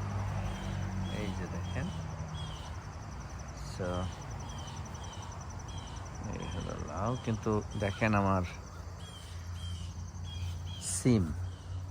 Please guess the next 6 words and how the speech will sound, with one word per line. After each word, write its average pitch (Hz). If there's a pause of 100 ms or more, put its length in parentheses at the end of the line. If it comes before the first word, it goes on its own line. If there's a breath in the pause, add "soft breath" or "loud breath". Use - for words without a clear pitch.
(760 loud breath)
মানে 120
ঠিক -
অপোজিট। 139 (240)
প্রতি 185
বছর 127 (1040)
দেখেন, 107